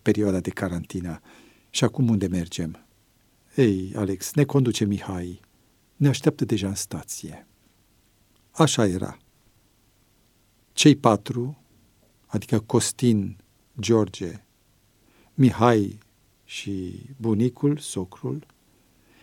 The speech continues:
se suiră în troleibuz, dar nu ca un grup compact, ci mai câte unul. Coborâră în militar și merseră pe străduțe spre o casă, undeva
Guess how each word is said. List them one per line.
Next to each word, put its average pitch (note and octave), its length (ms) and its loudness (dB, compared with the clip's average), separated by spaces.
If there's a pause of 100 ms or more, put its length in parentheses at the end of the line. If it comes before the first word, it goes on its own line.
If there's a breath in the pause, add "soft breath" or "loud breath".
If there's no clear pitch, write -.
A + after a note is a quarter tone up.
se - 180 4
suiră G3 280 4
în F3 80 6
troleibuz, A2+ 760 0 (440 soft breath)
dar D#3+ 260 6
nu F#3+ 280 8
ca C3 120 4
un A#2+ 240 6
grup C3 300 4
compact, B2 720 0 (280)
ci - 220 0
mai D#3 240 6
câte D3+ 320 -2
unul. G2+ 460 -4 (800)
Coborâră F3+ 460 8
în D3 100 8
militar C3 440 6
și - 160 0
merseră D3+ 380 6
pe C#3 120 4
străduțe C3+ 520 2
spre - 260 2
o D3 80 6
casă, G2+ 720 -6
undeva A2+ 640 4